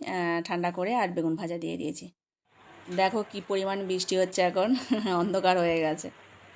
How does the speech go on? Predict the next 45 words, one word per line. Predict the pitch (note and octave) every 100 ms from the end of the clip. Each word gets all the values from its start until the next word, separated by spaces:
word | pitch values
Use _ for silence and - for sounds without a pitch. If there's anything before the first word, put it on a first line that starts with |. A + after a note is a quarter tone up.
| - - - - -
তো | G#3
ওই | G#3+
খিচুড়ি | A3 G#3 G#3+
প্রসাদ | G#3+ G#3 A3 G#3
পাবো | G#3+ G3 G#3
এখন | G3+ G3 A#3 D4+
ভগবানকে | G#3+ G3+ F#3 G3
দেওয়ার | F#3+ F#3
পর, | F#3 G#3
আর, | G3 E3+ E3 -
উম, | F3 F3
তোমাদের | F3 F3 E3+
একটু | F3
দর্শন | E3 E3 F3
করে | F3 E3+
দিচ্ছি। | E3+ F3 -
আহ, | A3+ - - F3 E3+ E3+
প্রচুর | E3 E3+
বৃষ্টি | E3+ E3 -
হচ্ছে | E3+ E3+
বৃন্দাবনে, | E3+ E3 E3 F3+
দেখতে | F3+ F3
ভালো | F#3+ F3+
লাগে। | E3 E3
আজকে | E3+
সারাদিন | F3 F3 F3 E3+
ঘরেই | F3 E3+ E3+
থাকতে | E3+ -
হবে, | F3+ G3
বাইরে | G#3+ G#3 F#3 F#3
আর | F3
বেরোনো | F3 E3+ F3+
যাবে | F#3+ E3+ F3
না। | G#3+ D4+ - - - - - - -
উম, | F#3 E3+ E3 E3+
ঝিরিঝিরি | E3+ G#3+ A#3 C4+
পড়ছে, | A#3+ A#3+ G#3+
কিন্তু | G#3 G#3
জোরে | G#3+ G3+ G3
জোরে, | F#3+ F3+
উম, | F3+
ফোঁটা | F3 F#3+ E3 D#3+
হচ্ছে। | D3+ - E3 - -
বাইরে | F3 F3
বেরিয়ে, | F3 E3+ E3+